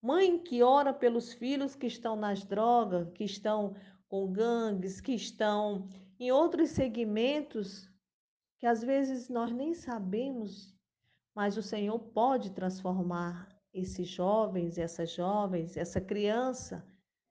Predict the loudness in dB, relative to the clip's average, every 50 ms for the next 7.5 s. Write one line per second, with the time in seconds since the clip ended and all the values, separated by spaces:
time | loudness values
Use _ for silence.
0 | _ _ _ _ _ _ _ -8 -2 0 2 2 0 0 -2 -6 -6 -6 -6 -4
1 | -4 -2 0 0 2 2 2 2 2 0 0 0 -2 -4 -4 -4 -6 -6 -6 -8
2 | -6 -2 -2 0 0 0 -2 -2 -2 -2 0 0 0 0 0 0 -2 0 2 2
3 | 4 4 4 2 2 0 -2 -6 -8 -8 -6 -4 -2 -2 -2 -2 -4 -4 -2 -2
4 | -2 -2 -2 -2 -2 -2 0 0 0 0 -2 -2 0 0 2 4 4 4 2 2
5 | 0 -2 -2 -4 -4 -2 -2 -2 0 -2 -2 -2 -2 -4 -4 -6 -12 -18 -20 -20
6 | -20 -20 _ -8 -6 -6 -2 2 2 2 2 2 0 0 0 -2 -4 -6 -8 -10
7 | -10 -8 -4 -2 -2 -2 -2 -4 -14 -20